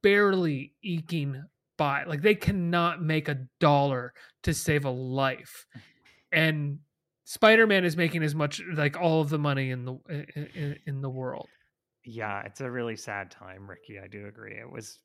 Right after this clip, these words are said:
Speaker 1: Just
Speaker 2: pretty
Speaker 1: a,
Speaker 2: fucked up,
Speaker 1: it's just,
Speaker 2: Spider-Man
Speaker 1: there's
Speaker 2: last
Speaker 1: some,
Speaker 2: month.
Speaker 1: there's something about Christian Slater at the end of this movie being like, "See ya."
Speaker 2: Yeah.
Speaker 1: That it's just like, "Oh, what a different time." And mo-, like, no one had to care. <laughs>
Speaker 2: But see, I feel like by the time we got to see ya, I was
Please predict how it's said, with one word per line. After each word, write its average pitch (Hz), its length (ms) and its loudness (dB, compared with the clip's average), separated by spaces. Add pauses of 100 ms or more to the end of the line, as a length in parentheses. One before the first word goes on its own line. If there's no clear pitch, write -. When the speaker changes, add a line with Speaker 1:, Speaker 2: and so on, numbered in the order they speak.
Speaker 1:
Just 269 140 2
Speaker 2:
pretty 302 40 2
Speaker 1:
a, 294 100 0
Speaker 2:
fucked 110 180 -6
up, 156 100 -4
Speaker 1:
it's - 80 -4
just, - 240 -2
Speaker 2:
Spider-Man 202 480 -8
Speaker 1:
there's 254 160 2
Speaker 2:
last - 80 -2
Speaker 1:
some, 285 200 4
Speaker 2:
month. 208 200 -6
Speaker 1:
there's 247 160 0
something 302 340 0
about 254 480 -2
Christian 269 320 0
Slater 247 260 2
at 214 120 2
the 214 80 0
end 220 80 -2
of 220 80 -2
this 208 120 -6
movie 214 180 -4
being 190 180 -2
like, 165 120 -4 (480)
"See 254 200 2
ya." 220 160 8 (440)
Speaker 2:
Yeah. 147 220 -6
Speaker 1:
That 202 120 6
it's 196 120 2
just 220 180 -4
like, 196 200 2
"Oh, 202 120 4
what 202 200 0
a 202 40 2
different 180 480 -2
time." 185 400 0
And 160 140 -2
mo-, 180 180 0
like, 170 180 0
no 208 200 4
one 240 140 4
had 202 220 2
to 165 60 0
care. 185 460 -4
<laughs> - 80 -6 (1500)
Speaker 2:
But 175 120 -6
see, 240 180 0
I 202 180 4
feel 277 280 -2
like 175 240 -2
by 147 140 6
the 135 80 -2
time 147 280 -2
we 131 100 0
got 123 200 0
to 120 100 -12
see 110 380 -10
ya, 120 120 0
I 107 260 -4
was 107 500 -12